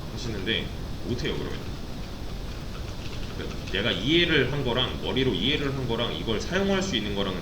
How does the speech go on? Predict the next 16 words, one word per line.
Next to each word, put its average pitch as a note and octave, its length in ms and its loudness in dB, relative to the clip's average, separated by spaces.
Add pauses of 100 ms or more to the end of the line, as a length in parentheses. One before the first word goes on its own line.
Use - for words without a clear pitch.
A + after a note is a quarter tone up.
다른 G2+ 200 -2
건데, F#2 360 0 (400)
여기서 A#2+ 360 2
배울 G2 300 0
거는 F#2+ 260 -2
사용할 F3+ 480 0
수 - 160 -2
있는 G2+ 380 0
것까지예요. G#2 580 0 (2000)
그러니까 G2 100 4
이렇게 G#2 200 2
순차적으로 F#3+ 560 2
쭈루룩 E3+ 380 0
내려오질 G#2+ 400 4
못해요, F2 480 0
애초에. D2 280 -2